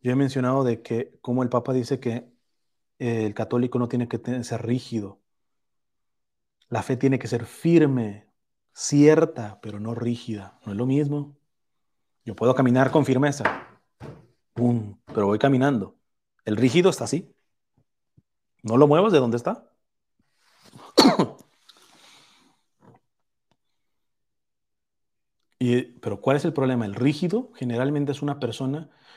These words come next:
que busca la certeza de la fe simplemente en conceptos que entran a su cabeza. <clears throat> No es que la iglesia siempre debe ser mejor así, así, así cuadrados. Por eso,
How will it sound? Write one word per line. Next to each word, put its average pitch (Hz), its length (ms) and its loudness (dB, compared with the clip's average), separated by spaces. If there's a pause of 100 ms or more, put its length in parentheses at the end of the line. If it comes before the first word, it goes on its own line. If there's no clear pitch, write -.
(180)
que 113 160 -2
busca 160 440 -2
la 139 120 -2
certeza 135 460 -4
de 123 100 -2
la 113 120 -4
fe 143 200 -6
simplemente 131 840 -4 (420)
en 120 160 -6
conceptos 120 580 -6
que 120 100 -6
entran 120 260 -4
a 110 40 -6
su 107 140 -10
cabeza. 104 440 -10 (1900)
<clears throat> 220 260 10
No 170 120 4
es 175 100 0
que 196 120 4
la 175 100 6
iglesia 170 380 2
siempre 180 380 0
debe 165 200 2
ser 165 160 -2
mejor 165 320 -2
así, 175 340 -4
así, 160 320 -2
así 143 200 -4
cuadrados. 131 400 -6 (400)
Por 104 140 -10
eso, 156 280 -4